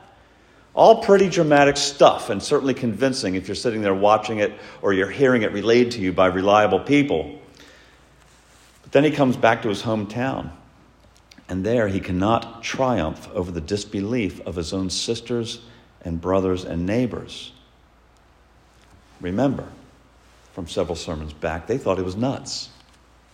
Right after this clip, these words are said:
Right? Mark three twenty-one, he is out of his mind. These people had forgotten their scriptures about Isaiah's prophecy regarding him who comes as the prophet of God.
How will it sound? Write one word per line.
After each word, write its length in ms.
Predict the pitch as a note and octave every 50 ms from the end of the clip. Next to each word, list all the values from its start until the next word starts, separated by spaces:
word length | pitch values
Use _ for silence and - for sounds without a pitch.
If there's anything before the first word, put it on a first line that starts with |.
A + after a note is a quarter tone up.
| _ _ _ _ _ _ _ _ _ _
Right? 280 | - F#2+ E2+ F2 E2+ -
Mark 220 | G2 G2 G#2 -
three 260 | - - - A2+ A#2
twenty-one, 720 | A#2 A#2 - A#2+ A2+ G#2+ G2+ F#2+ G2+ A2 A#2 A#2+ B2 C3 B2 - - - - - - - _ _ _ _
he 180 | - F#3 G3
is 200 | C#3 F2+ D#2 -
out 240 | - - B2+ D3+ D#3
of 100 | C3 -
his 220 | - A#2+ C3 B2
mind. 440 | - G#2 G#2+ A2 G2 E2 D2+ E2 - - - _ _ _ _ _ _ _ _ _ _ _ _ _ _ _ _ _ _ _ _ _ _ _ _ _ - - - _ _ _ _ _ _ _ _ _ - - - _ _ -
These 140 | G#2+ G#2 G2
people 320 | - - C#3 C#3 C#3 G#2
had 120 | F#2 F2 D#2+
forgotten 360 | - F2 F2 F#2+ G#2 - F#2
their 100 | F2+ E2+
scriptures 680 | E2 - - - F#2 - - - - - - - - - - - _ _ _ _ _ _ _ - _ _ _ _ _ - - -
about 220 | G2+ F#2+ A2+ G#2
Isaiah's 440 | G2+ F#2 E2+ E2 A2 G#2 G#2 G2+ G2
prophecy 760 | - - - A2+ A2 A#2 A#2 - G#2 - - F#2+ F2 E2 E2 - - - - - - - -
regarding 480 | A#2+ B2+ B2 A#2+ B2 B2+ B2+ B2 A#2+
him 240 | A2+ - C3+ C3 B2+
who 100 | C3 C3
comes 540 | B2 - - - G#3+ F3+ B2 A2 C3+ C#3 -
as 300 | - - G2+ A2 A#2+ -
the 80 | - C#3+
prophet 400 | - - F2+ F#2 G#2 A2+ - A2
of 160 | E3+ D3+ C#3
God. 500 | - A3 B3 A#3+ D#3 G2 E2+ E2+ E2+ -